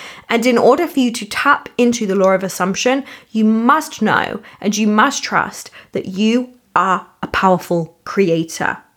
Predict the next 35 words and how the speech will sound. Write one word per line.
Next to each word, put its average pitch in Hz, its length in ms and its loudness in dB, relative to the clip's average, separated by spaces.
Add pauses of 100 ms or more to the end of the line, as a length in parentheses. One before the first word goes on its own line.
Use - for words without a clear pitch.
(340)
and 214 160 2
that 202 120 2
you 214 200 0
always 208 440 4
get - 200 -4
what - 160 -6
you 175 100 -6
want. 196 360 -6 (500)
And 214 280 2
this 247 200 2
might 240 220 2
make 240 240 2
you 220 80 -6
feel 247 180 2
uncomfortable, 240 640 0
especially 233 540 -2
if 233 120 -10
you've 226 180 -4
grown 240 260 4
up 254 260 4
in 214 100 2
an 214 140 2
environment 214 640 2
where 214 140 2
you 214 160 -2
were 214 80 -2
told 226 300 -2
that - 100 -8
you 214 160 -8
don't 262 380 2
always 240 260 4
get 185 200 2
what 185 140 2
you 185 100 -6
want, 170 400 -4